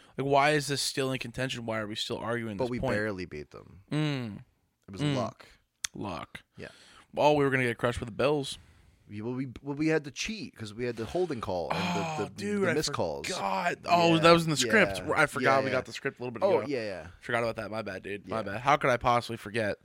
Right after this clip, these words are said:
Speaker 2: 'Cause it's
Speaker 1: that
Speaker 2: all sc-, yeah, it's all script. So they, they want the Eagles to be good, but not so good that they actually win Super Bowls just to go to them.
Speaker 1: Got you.
Speaker 2: Yeah. Oh, and they, and for the past thirty years, they, they have hated the Dallas Cowboys. They were like,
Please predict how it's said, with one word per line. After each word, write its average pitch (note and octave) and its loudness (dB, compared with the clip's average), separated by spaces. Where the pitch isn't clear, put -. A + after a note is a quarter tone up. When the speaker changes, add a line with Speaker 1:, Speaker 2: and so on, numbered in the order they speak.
Speaker 2:
'Cause C3 -2
it's G#2+ 6
Speaker 1:
that F#2+ 4
Speaker 2:
all - 4
sc-, - -4
yeah, A#2+ -2
it's F2+ -6
all B2+ -2
script. G#2+ -8
So A#2+ -4
they, A#2+ -2
they C3 -2
want D#3 -2
the D3 -4
Eagles C3 -6
to - -16
be G#2+ -8
good, F#2+ -2
but A2+ -4
not A#2+ -4
so A#2 -6
good G#2+ -6
that G2 -12
they G2 -6
actually F#2+ -10
win G2+ -10
Super - -12
Bowls D#2+ -12
just - -14
to - -20
go E2+ -6
to C#2 -12
them. - -20
Speaker 1:
Got - -6
you. - -16
Speaker 2:
Yeah. F2 -8
Oh, D3+ 8
and A#2+ 4
they, A#2+ 2
and A#2+ -4
for - -8
the G#2+ -8
past A#2 -2
thirty A2+ -6
years, G2 -6
they, G2+ -6
they G2 -8
have F#2+ -6
hated E2+ -6
the E2 -14
Dallas D2+ -10
Cowboys. B1 -12
They F2+ -8
were F#2 -6
like, E2+ -10